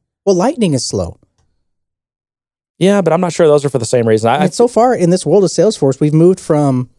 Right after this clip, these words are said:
Speaker 1: "Eh, it's okay, but it could use an update," to, "This thing is slow."
Speaker 2: I know. It's like, you know,
Speaker 1: It's unfortunate.
Speaker 2: Yeah.
Speaker 1: Yeah, we have this, this new U I, and, okay, it looks better, but it's not, it's not the, the best U I I've ever seen in the world.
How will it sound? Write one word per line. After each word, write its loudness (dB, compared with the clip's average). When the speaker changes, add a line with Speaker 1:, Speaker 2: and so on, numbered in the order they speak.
Speaker 1:
"Eh, 0
it's -4
okay, 0
but 0
it -2
could -6
use 0
an 2
update," -2
to, -2
"This -10
thing -2
is -4
slow." -2
Speaker 2:
I -4
know. -4
It's -6
like, -6
you 0
know, 0
Speaker 1:
It's -4
unfortunate. -2
Speaker 2:
Yeah. -2
Speaker 1:
Yeah, 2
we 2
have 0
this, -4
this -2
new 0
U 2
I, 0
and, -2
okay, -2
it 0
looks 0
better, 0
but 0
it's -2
not, -2
it's -8
not -2
the, 0
the -8
best -4
U 2
I 0
I've -4
ever -2
seen -2
in 2
the -2
world. 0